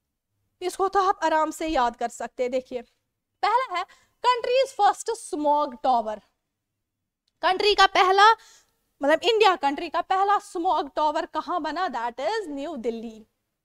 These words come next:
स्मॉग क्या होता है? स्मॉग आपको पता, विंटर्स में फॉग हो जाता है, जब फॉग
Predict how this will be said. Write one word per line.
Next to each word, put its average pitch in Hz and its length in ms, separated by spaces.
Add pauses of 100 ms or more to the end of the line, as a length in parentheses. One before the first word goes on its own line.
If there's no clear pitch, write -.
(680)
स्मॉग 427 440
क्या 440 140
होता 403 240
है? 539 300 (680)
स्मॉग 427 400
आपको 440 240
पता, 427 220
विंटर्स 427 500
में 453 120
फॉग 381 360
हो 427 100
जाता 392 320
है, 453 100 (360)
जब 427 300
फॉग 320 720